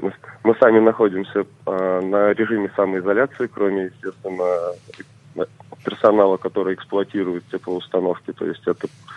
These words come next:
круглосуточное дежурство на рабочих местах соблюдается.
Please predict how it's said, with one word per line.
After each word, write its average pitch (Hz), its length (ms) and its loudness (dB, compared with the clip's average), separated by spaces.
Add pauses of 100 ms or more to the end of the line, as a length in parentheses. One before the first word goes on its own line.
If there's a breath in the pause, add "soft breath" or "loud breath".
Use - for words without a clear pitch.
(160 loud breath)
круглосуточное 101 800 2
дежурство 95 460 0
на 90 80 2
рабочих 92 440 2
местах 90 440 -2
соблюдается. 107 720 2